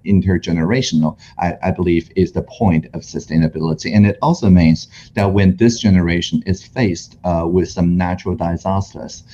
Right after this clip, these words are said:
or with something that, um, adversarial effects of many of our own creations, um, then we, we cannot just say, "Oh, c'est la vie, uh, <laughs> the, the next generation will figure it out." We need to build back better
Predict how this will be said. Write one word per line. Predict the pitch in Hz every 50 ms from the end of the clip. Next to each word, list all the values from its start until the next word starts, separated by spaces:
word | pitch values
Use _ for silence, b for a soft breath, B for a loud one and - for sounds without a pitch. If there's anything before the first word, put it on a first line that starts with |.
| B B B
or | - 95 90 90 85
with | 90 92 85
something | - - - - 95 87 92 92 - 90 85 82 80
that, | - 92 82 80 80 - - -
um, | 82 82 80 78 76 76 71 - - - 80
adversarial | 85 82 78 92 92 - - 110 101 95 90 90 82 76
effects | - 92 - - - 95 85 - - -
of | - - 82 80 - -
many | 98 104 107 110 113 101 90
of | 85 90 87 - -
our | - 82 82 80 78 78 -
own | 98 101 98 92
creations, | - - 82 87 87 107 120 127 123 - 82 76 - - - B B B B B B
um, | 101 98 98 101 98
then | - 120 117 113 120
we, | 117 113 110
we | 110 113 113
cannot | - 127 120 113 110 104
just | - 101 - -
say, | 104 98 95 92
"Oh, | - 101 98 92 90 -
c'est | - - - 95
la | 85 82 82
vie, | 80 - 143 131 92 85 90
uh, | 90 64 80 95 - - - -
<laughs> | 247 220 -
the, | 104 95 90 101 98 - 95 92 -
the | - 101 -
next | 95 107 117 120 117 - - -
generation | - 107 95 92 92 92 95 98 - 101 92 87 -
will | 117 -
figure | - 101 90 - 95
it | 92 95 98 98
out." | 110 113 95 92 - - B B B B B
We | 110 107
need | 107 123 131 117 -
to | - 104
build | 85 - - 107 110 113 107 -
back | - 98 92 90 - _
better | - 101 98 90 - 73 76 80 82 95